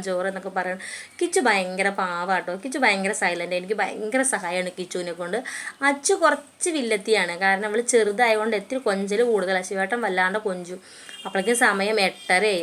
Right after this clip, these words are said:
ഒമ്പത് മണി, എട്ടേ മുക്കാൽ നമ്മളേക്ക് എല്ലാം കഴിഞ്ഞ് ഇവർ പുറത്തേക്ക് ഇറങ്ങണം കേട്ടോ.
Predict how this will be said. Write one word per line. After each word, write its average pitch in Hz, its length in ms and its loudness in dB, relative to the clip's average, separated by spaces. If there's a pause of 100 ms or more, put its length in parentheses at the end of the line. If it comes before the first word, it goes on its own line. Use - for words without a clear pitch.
(140)
ഒമ്പത് 226 400 2
മണി, 220 100 0 (160)
എട്ടേ 240 220 2
മുക്കാൽ 302 220 4
നമ്മളേക്ക് 262 340 2
എല്ലാം 233 360 6
കഴിഞ്ഞ് 214 280 0
ഇവർ 208 180 -2
പുറത്തേക്ക് 185 340 -2
ഇറങ്ങണം 185 220 -2
കേട്ടോ. 175 160 -2